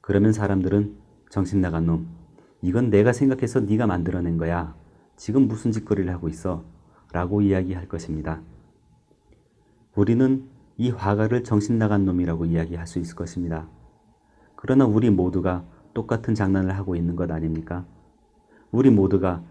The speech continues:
각자 그림을 그리고는 이 그림에 끊임없이 반항하고 있습니다.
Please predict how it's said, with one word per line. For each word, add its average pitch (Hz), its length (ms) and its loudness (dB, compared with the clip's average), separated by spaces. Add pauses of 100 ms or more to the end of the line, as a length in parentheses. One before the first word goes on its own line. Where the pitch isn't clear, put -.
(180)
각자 101 340 -4
그림을 120 420 4
그리고는 98 580 0 (280)
이 104 180 2
그림에 101 400 2
끊임없이 127 540 2
반항하고 92 520 -4
있습니다. 80 520 -6